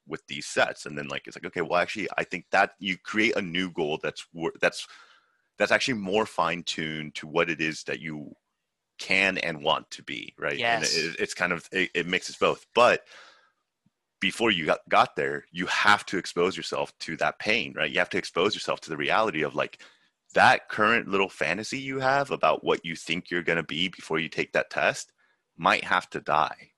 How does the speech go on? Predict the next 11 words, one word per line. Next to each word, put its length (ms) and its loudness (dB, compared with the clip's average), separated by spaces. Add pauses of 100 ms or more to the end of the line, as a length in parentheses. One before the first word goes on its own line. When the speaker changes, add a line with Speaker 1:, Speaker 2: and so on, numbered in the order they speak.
Speaker 2:
Yes, 240 2
Speaker 1:
It 20 6
might 100 6
Speaker 2:
it 40 2
Speaker 1:
have 100 4
to 80 6
Speaker 2:
does. 60 2
Speaker 1:
die 420 8
a 120 4
painful 720 -4
death. 520 0